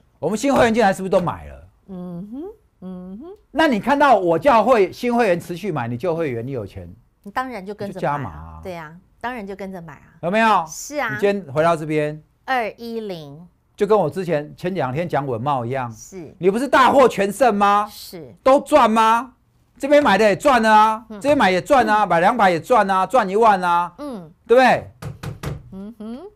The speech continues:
Speaker 1: 一七零以下，
Speaker 2: 对。
Speaker 1: 一六，因为我记得我们清代，
Speaker 2: 一七零
Speaker 1: 我们在一七、一七二、一七三都有减。
Speaker 2: 对，一七零
Speaker 1: 对不对？
Speaker 2: 都有。
Speaker 1: 然后有到，有减到一六六的，
Speaker 2: 对，
Speaker 1: 对不对？一六六、
Speaker 2: 有。
Speaker 1: 一六八。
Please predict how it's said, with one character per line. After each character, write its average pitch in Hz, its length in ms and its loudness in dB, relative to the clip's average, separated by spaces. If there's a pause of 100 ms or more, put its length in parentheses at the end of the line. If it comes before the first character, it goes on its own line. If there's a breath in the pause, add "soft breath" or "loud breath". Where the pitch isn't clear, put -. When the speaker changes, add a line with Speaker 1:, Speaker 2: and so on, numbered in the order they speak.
(640)
Speaker 1:
一 262 220 0
七 269 320 -2
零 185 180 2
以 135 140 -4
下， 190 400 0
Speaker 2:
对。 202 140 -10
Speaker 1:
一 202 140 0
六， 196 200 4
因 214 60 0
为 226 60 2
我 175 120 2
记 208 160 -6
得 165 120 2
我 131 120 2
们 139 80 -6
清 180 180 -10
代， 160 280 0
Speaker 2:
一 233 120 -14
七 - 200 -18
零 226 80 -6
Speaker 1:
我 147 60 0
们 185 100 -6
在 220 200 6
一 226 280 -2
七、 220 520 -6 (300)
一 220 160 -6
七 220 320 -10
二、 185 260 4
一 196 80 -8
七 202 160 -12
三 185 220 -2
都 196 100 -2
有 151 140 2
减。 120 320 -8
Speaker 2:
对， 196 240 -10
一 233 100 -18
七 269 120 -16
零 214 80 -10
Speaker 1:
对 214 100 2
不 226 60 4
对？ 196 260 6
Speaker 2:
都 180 60 -8
有。 - 20 -4
Speaker 1:
然 170 100 0
后 202 200 4
有 139 160 0
到， 185 180 4
有 175 100 -4
减 175 160 -2
到 175 140 -2
一 180 140 -8
六 170 180 -2
六 147 220 -2
的， 101 100 -12
Speaker 2:
对， 202 120 -6
Speaker 1:
对 196 40 -4
不 165 80 -4
对？ 165 180 -2
一 190 40 -6
六 185 120 0
六、 180 120 0
Speaker 2:
有。 165 60 0
Speaker 1:
一 - 20 -2
六 160 180 0
八。 131 340 -4